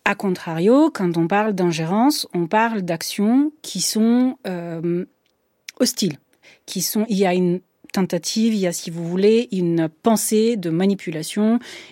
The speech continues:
il y a une pensée de, de, de remodeler. Et généralement, cette, cette, ces activités-là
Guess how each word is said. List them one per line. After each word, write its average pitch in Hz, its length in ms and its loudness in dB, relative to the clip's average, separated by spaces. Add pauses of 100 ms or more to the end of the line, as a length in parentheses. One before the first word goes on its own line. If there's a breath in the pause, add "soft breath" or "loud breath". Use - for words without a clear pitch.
il 196 40 -2
y - 20 2
a 175 40 2
une 170 140 2
pensée 208 480 2
de, 160 280 -4
de, 156 220 -8
de 151 140 -6 (140)
remodeler. 196 840 4 (680)
Et 233 360 2
généralement, 190 760 0
cette, 190 360 -4 (120)
cette, - 420 -8 (120)
ces 160 280 -6
activités-là 165 680 0